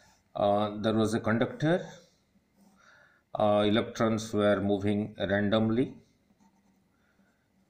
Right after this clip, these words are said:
So means, uh, they were moving individually within the conductor, but, uh, they were not going away, uh, out of the conductor, right? But, uh, when, uh,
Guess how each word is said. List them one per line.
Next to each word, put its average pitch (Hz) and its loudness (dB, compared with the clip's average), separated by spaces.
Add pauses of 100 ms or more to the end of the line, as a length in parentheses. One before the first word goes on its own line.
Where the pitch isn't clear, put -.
(920)
So - -2
means, 127 -2
uh, 101 4
they 104 2
were 110 4
moving 113 2
individually 135 4
within 104 2
the 98 2
conductor, 101 -2 (1700)
but, 117 -4
uh, 120 4
they 110 0
were 117 4
not 139 0
going 123 0 (280)
away, 143 4 (180)
uh, 107 2
out 143 2
of 113 0
the 107 2
conductor, - -8 (440)
right? 165 0 (1300)
But, 131 0
uh, 117 2
when, 127 2
uh, 120 2